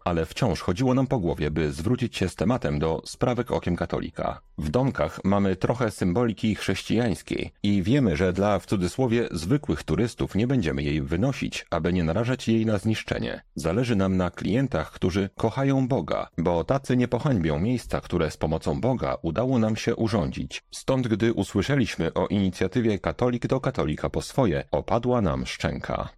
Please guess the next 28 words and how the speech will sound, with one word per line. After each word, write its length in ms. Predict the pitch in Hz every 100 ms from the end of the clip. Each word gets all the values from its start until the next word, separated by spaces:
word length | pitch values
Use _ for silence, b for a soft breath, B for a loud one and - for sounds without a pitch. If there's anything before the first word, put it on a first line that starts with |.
| -
Sporo 420 | - - 131 123
ludzi 440 | 113 147 104 85 69
dziwi 280 | 92 120 120
się, 160 | 117
dlaczego 420 | 104 120 - 98
nie 140 | 78 76
reklamujemy 640 | 80 82 78 104 131 80
się 140 | -
na 140 | 82 78
Bookingach 640 | 82 - 143 95 71 -
czy 120 | -
innych 400 | - 107 113 101
platformach 680 | - 80 - 117 69 60 - -
i 160 | 90 -
uważają 460 | 85 85 135 139
nas 160 | 120 110
za 320 | - 117 113
dziwaków, 640 | - 117 139 - - - -
skoro 340 | - - 80
nie 120 | 80
uważamy 420 | 78 78 98 127 110
pieniędzy 560 | 80 90 135 107 82
za 140 | 90 90
najwyższy 580 | 90 76 139 - -
cel 220 | - 90 95
w 60 |
życiu. 420 | 80 - - - - -
Otóż 380 | 82 90 87